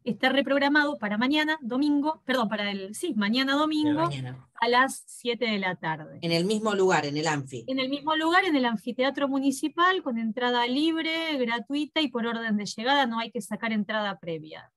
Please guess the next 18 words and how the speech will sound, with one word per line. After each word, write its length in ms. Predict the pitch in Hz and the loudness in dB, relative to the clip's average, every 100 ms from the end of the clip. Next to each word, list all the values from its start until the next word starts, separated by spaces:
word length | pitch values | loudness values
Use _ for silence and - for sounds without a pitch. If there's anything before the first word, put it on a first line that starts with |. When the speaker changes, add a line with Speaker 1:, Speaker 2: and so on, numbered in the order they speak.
| _ | _
Speaker 1:
Se 180 | - 185 | -16 -12
puede 280 | 214 220 | -6 -4
ir, 360 | 214 220 220 _ _ _ _ _ _ _ _ _ _ _ _ _ | -4 -6 -14 _ _ _ _ _ _ _ _ _ _ _ _ _
ir 140 | 226 214 | -10 -6
directamente 920 | 220 226 262 285 302 277 311 339 - _ _ | -6 -4 -2 0 0 -2 -2 -4 -8 _ _
y, 380 | - 196 180 170 | -6 -4 -4 -8
y 120 | 214 | -4
adquirir 360 | 214 190 214 233 | -4 -2 -2 -2
la 80 | 220 | -2
entrada 260 | 202 220 | 0 0
directamente 580 | 214 202 196 208 202 190 | 0 -2 -6 -6 -6 -6
allí. 320 | 190 - 160 - _ _ _ _ - | -8 -10 -12 -18 _ _ _ _ -6
Agitadoras 640 | 269 285 294 359 403 - | -4 -2 0 0 0 2
en 80 | 339 | 0
el 100 | 330 | 2
Anfi 540 | 349 311 269 - 285 294 | 4 2 0 -4 -6 -2
es 300 | 269 247 - | -2 -2 -4
un, 640 | 269 247 226 208 202 190 | -2 0 0 0 -4 -10